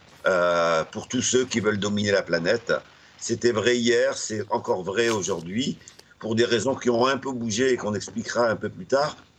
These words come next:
Mais c'est un nœud stratégique mondial et par conséquent, le peuple palestinien ne se retrouve pas simplement face au colonialisme d'un État, mais face à un État qui est en réalité le gérant local des intérêts de toutes les autres grandes puissances.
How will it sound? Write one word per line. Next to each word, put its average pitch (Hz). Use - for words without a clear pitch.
Mais 131
c'est -
un 131
nœud 135
stratégique 123
mondial 110
et 127
par 127
conséquent, 156
le 139
peuple 123
palestinien 123
ne 127
se 127
retrouve 123
pas 156
simplement 135
face 127
au 123
colonialisme 123
d'un 113
État, 117
mais 139
face 175
à 135
un 139
État 151
qui 131
est 135
en 131
réalité 127
le 135
gérant 147
local 131
des 120
intérêts 127
de 120
toutes 269
les 117
autres 107
grandes 92
puissances. -